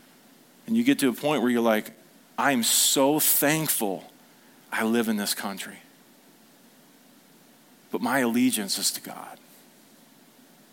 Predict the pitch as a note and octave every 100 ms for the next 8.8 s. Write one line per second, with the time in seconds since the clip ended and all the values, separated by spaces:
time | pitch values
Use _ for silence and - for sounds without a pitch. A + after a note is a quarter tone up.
0 | - - - B2+ A2+ A#2+ A2+ G2+ - F2
1 | F2 E2+ - - F#2 - - - - A2+
2 | G2+ G2+ A#2 A#2 G#2+ - - - - -
3 | - - - - - - - - - -
4 | - - - - - - - - - -
5 | - - - - - - - A#2+ C#3 F#3
6 | C#3+ G2+ - B2+ A#2+ G#2+ A2 G2+ G2 -
7 | C3+ B2+ A#2 A#2 A2+ G2+ G2 G#2 G2 -
8 | B2 A#2 G#2 F#2+ F#2+ F#2+ D#2+